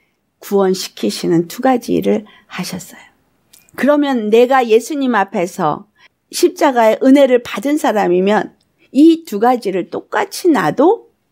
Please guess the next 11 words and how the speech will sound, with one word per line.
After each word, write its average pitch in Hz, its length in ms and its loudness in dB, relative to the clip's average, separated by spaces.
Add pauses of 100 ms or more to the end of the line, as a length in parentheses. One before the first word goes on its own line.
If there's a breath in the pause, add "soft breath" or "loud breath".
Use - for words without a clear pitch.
(220)
해야 320 160 4
되는 220 320 -4
거예요. - 180 -18 (460)
율법 202 460 2
앞에 170 240 -4
내가 160 280 -4
제대로 269 440 0
서서 311 580 -4 (400)
돌을 190 340 2
놔야 156 320 -4
돼요. 156 240 -12